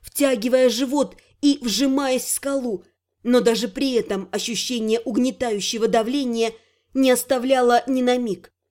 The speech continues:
вжимая грудь и придавливая спину, затрудняя дыхание. Ползла я так по ощущениям неимоверно долго, но неожиданно проход стал шире,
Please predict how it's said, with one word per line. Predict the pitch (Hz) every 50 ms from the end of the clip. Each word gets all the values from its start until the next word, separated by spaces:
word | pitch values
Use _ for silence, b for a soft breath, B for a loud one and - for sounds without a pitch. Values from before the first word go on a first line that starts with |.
| _ _ _ _ -
вжимая | 226 247 196 277 320 294 302 302 302 294 277
грудь | 220 294 285 240 202 185 - _ _ _ _ _ -
и | 294 277
придавливая | 285 294 285 285 214 294 269 262 247 247 254 233 269 277
спину, | 277 - - - - 269 247 190 175 170 160 _ _ _ _ _ _ -
затрудняя | 208 185 226 226 254 254 254 208 240 240 226 226 226
дыхание. | 202 247 - - - 254 220 190 175 165 160 165 180 _ _ _ _ _ _ _ _ _ _ _ _ _ _
Ползла | - 262 254 254 247 226 254 262 254
я | 247 247 254
так | 247 254 262 233 - -
по | - 262
ощущениям | 247 247 - - 294 269 - - 359 339 302 277 269 262 262 262 b b b b
неимоверно | b 285 294 294 294 294 294 311 302 285 294 277 233 214 240 262
долго, | 226 202 - - 220 196 170 196 190 185 b b b b b _ _ -
но | 285 285 285 285 285 -
неожиданно | 302 302 311 330 339 - - 311 240 226 247 247 262
проход | 262 - 311 294 - - 466 466
стал | - - 403 381 349
шире, | - - - 247 233 220 214 220 -